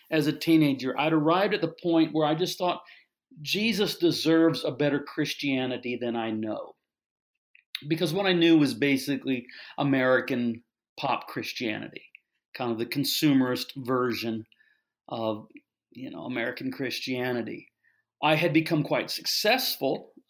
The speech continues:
uh, in that context, never disingenuously so, though. I mean, I always just was doing the best I could as a pastor, but our church had grown large, and by all of the metrics by which Americans like to measure success,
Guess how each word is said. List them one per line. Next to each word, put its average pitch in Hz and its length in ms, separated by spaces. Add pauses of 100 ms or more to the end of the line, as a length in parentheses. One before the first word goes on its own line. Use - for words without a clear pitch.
uh, 127 400 (140)
in 147 260
that 127 220
context, 127 760
never 269 280
disingenuously 151 1300
so, - 320
though. - 160
I 156 40
mean, 156 140
I 156 100 (160)
always 185 200
just 131 200
was 120 140
doing 131 200
the 120 60
best 120 280
I - 20
could 139 200
as 113 100
a 110 60
pastor, 127 440 (300)
but 156 100
our 156 60
church - 260
had 151 140
grown 139 280
large, 127 480
and 127 240
by 120 180
all 127 360
of 113 120
the 117 80
metrics 131 680
by 120 200
which 120 560 (380)
Americans 127 880
like 123 400
to 127 120
measure 123 480
success, - 1000